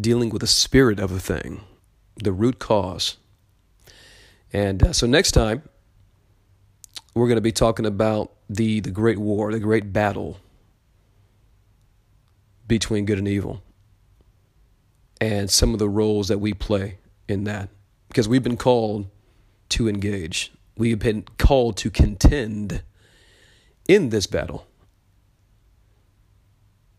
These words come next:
Hallelujah. Um, I want to say thank you again for everybody who's been listening in. Shout out again to, um, my wife's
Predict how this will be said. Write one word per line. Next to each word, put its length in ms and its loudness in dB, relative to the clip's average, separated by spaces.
Hallelujah. 540 0
Um, 440 0
I 80 2
want 180 2
to 60 2
say 440 2
thank 340 0
you 300 0
again 460 2
for 240 -2
everybody 300 0
who's 180 -2
been 160 -4
listening 380 -2
in. 260 0
Shout 300 2
out 220 2
again 460 0
to, 580 0
um, 580 -2
my 160 0
wife's 500 0